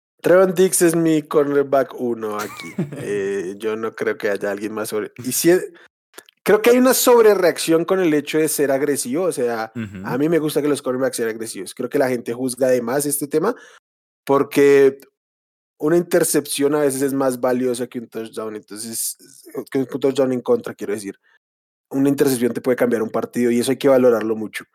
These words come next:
Speaker 1: Pero cuando eres el cornerback uno de tu equipo, tu cornerback dos es realmente basura y te clavan mil yardas, eh, algo mal hay ahí, ¿eh? O sea, algo hay ahí porque no,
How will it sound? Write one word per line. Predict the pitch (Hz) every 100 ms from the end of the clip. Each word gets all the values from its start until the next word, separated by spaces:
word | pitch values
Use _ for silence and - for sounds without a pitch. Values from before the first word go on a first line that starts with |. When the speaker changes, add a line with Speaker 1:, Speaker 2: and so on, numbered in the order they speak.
| _ _ _ -
Speaker 1:
Pero | 170
cuando | 180 170 190
eres | 208
el | 214
cornerback | 214 160 165 170 170 -
uno | 143 147
de | 143
tu | 147
equipo, | - 120 113 104
tu | -
cornerback | - 120 127 120 123 -
dos | 107 107
es | 113
realmente | 117 113 117 113 113
basura | 107 - 104 -
y | 127
te | -
clavan | 135 135 139 143
mil | 147 143 131
yardas, | 143 143 139 180 - - _ _ _ _ _ _
eh, | 123 131 127 127 127 131 131 131 -
algo | - 139 160 156
mal | 160 151 139
hay | 120
ahí, | 120 113 110
¿eh? | 117 165 -
O |
sea, | 151 156 147 151
algo | - 156 180 190
hay | 196
ahí | 202 208
porque | 202 - 165 156 - 127 _ _ _ _
no, | 143 156 170 165